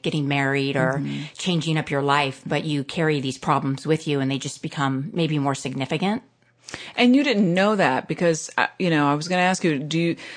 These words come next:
Speaker 2: were you just hopeful things would work out, or did you just not have the tools? It sound like, sounds like you didn't have the tools. You didn't know.
Speaker 1: I didn't know. I didn't know how to fix it. I didn't know how to fix myself.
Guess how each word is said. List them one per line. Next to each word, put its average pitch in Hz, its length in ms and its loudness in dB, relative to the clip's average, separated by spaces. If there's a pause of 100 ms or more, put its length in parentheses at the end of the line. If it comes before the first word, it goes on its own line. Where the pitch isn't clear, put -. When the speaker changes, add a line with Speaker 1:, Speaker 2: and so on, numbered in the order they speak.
(100)
Speaker 2:
were 180 80 4
you 175 120 8
just 160 140 -4
hopeful 185 360 4
things 170 240 2
would 151 140 2
work 151 200 2
out, 180 280 6
or 151 100 4
did 139 240 -4
you 139 120 -4
just 139 200 -6
not 143 140 0
have 143 140 0
the 135 60 -2
tools? 220 320 2
It 170 60 -10
sound 165 240 2
like, 151 140 0 (340)
sounds 190 320 0
like 147 160 2
you 160 80 0
didn't 156 220 0
have 147 160 0
the 139 80 -4
tools. 339 320 0
You 147 80 -2
didn't 147 180 0
know. 175 420 0
Speaker 1:
I 165 100 -4
didn't 170 280 -2
know. 135 300 -4 (200)
I 180 60 -2
didn't 180 160 -2
know 170 80 0
how 165 120 0
to 147 40 -6
fix - 340 -10
it. - 160 -10 (460)
I - 80 -8
didn't 165 140 0
know 165 80 2
how 156 80 -2
to 147 60 -4
fix - 260 -10
myself. - 640 -8